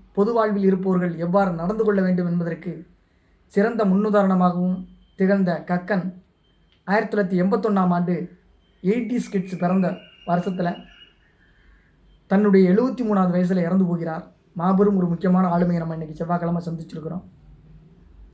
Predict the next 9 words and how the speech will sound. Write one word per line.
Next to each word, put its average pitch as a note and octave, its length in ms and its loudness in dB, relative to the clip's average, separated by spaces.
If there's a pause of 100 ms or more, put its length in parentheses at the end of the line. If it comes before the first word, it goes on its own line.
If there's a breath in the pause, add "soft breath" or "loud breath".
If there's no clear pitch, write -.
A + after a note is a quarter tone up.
(460 soft breath)
இன்னைக்கு F#3+ 320 2
இருக்கிற A3+ 260 2
அரசியல் G3 320 2
அயோக்கிய F#3+ 380 4
நாய்கள் F3 540 0 (960)
பல G3+ 280 2
படுமோசமான G#3+ 760 2
அயோக்கியத்தனத்துல F#3 640 0
ஈடுபடுதுங்க. D#3+ 520 -4